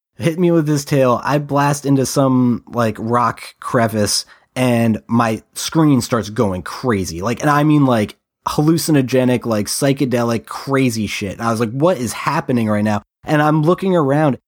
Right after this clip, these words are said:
and it's still the game, but it was just my character was phased through a stone so much that, like, I don't even know. It literally made the camera, like, do all this psychedelic crazy shit. I really wish I would have been streaming during that moment because it was insane.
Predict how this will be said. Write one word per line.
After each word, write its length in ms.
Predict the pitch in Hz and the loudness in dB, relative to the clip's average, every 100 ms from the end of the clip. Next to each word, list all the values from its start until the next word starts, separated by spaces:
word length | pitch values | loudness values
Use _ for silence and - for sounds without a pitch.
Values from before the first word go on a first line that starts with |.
| _ | _
and 120 | 151 | 0
it's 120 | 156 139 | 0 0
still 280 | - 190 | 0 0
the 80 | 190 | 2
game, 260 | 170 180 156 | 0 0 2
but 120 | 147 | 2
it 60 | 160 | 2
was 140 | 143 | 2
just 160 | 160 180 | -2 -2
my 100 | 135 | -2
character 420 | - 156 156 180 | -2 -4 -2 0
was 180 | 143 - | 0 -2
phased 500 | - 143 160 143 - | -2 0 0 -2 -4
through 260 | 147 151 | 0 2
a 60 | 120 | 0
stone 480 | - 131 135 147 147 | -2 0 2 2 0
so 260 | - 143 | 0 0
much 300 | 131 127 139 | 2 0 -2
that, 240 | 143 117 123 | -4 -4 -4
like, 240 | 120 101 _ _ _ _ | -6 -6 _ _ _ _
I 140 | 139 160 | -4 0
don't 180 | 175 | 2
even 220 | 160 160 139 | 4 4 4
know. 180 | 147 | 4
It 320 | 147 143 - 143 | 2 0 -2 0
literally 500 | 139 156 170 165 139 | 2 4 4 2 4
made 240 | 131 143 | 2 2
the 80 | 135 | 0
camera, 480 | - 131 123 110 95 | -2 -2 0 0 -2
like, 300 | 104 107 - _ | -2 -2 -4 _
do 240 | 139 131 117 | 0 2 2
all 280 | 127 131 | 2 2
this 280 | 131 127 - | 2 -2 -4
psychedelic 640 | - - 127 131 127 117 110 | -8 -2 -2 0 0 0 -2
crazy 340 | 131 123 120 | -2 0 -2
shit. 220 | - 127 | 0 -2
I 180 | - 131 | 0 2
really 500 | 131 131 139 160 160 | 2 0 2 2 4
wish 280 | 135 143 139 | 4 2 0
I 140 | 123 | -2
would 160 | 127 127 | 0 0
have 100 | 123 | 2
been 160 | 123 107 | 0 0
streaming 500 | - 123 123 131 120 | -2 -2 0 2 2
during 260 | 120 120 | 2 2
that 120 | 117 | 0
moment 400 | 101 101 135 131 | 0 0 0 -2
because 240 | 120 127 - | -4 -4 -4
it 140 | 135 | -2
was 180 | 127 113 | -2 0
insane. 420 | 120 - 113 123 | -2 -2 -2 -2